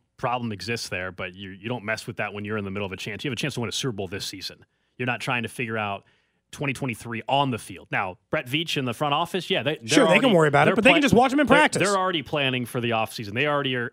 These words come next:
Speaker 1: targeting in their mind guys for free agency, who they think they can bring back, what the draft outlook looks like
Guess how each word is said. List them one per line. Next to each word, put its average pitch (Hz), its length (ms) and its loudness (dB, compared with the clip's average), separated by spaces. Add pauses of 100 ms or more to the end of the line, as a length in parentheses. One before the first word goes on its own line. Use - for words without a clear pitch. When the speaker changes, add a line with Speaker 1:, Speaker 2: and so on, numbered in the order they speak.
Speaker 1:
targeting 120 520 -2
in 113 60 -2
their 113 100 0
mind 107 420 -2
guys 113 280 -2
for 110 120 -14
free 131 220 -2
agency, 123 400 -2
who 127 140 -4
they 117 140 -4
think 117 180 -8
they 120 100 -6
can 107 160 -14
bring 101 200 -8
back, 127 400 -2 (360)
what 123 220 -4
the 127 80 -4
draft 127 380 0
outlook 123 360 -4
looks 123 220 -8
like 123 220 -2